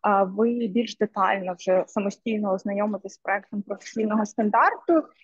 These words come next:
і, е, відповідно, надасте нам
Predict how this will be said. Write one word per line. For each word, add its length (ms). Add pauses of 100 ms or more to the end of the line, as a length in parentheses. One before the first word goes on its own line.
(220)
і, 580
е, 600
відповідно, 840
надасте 600
нам 400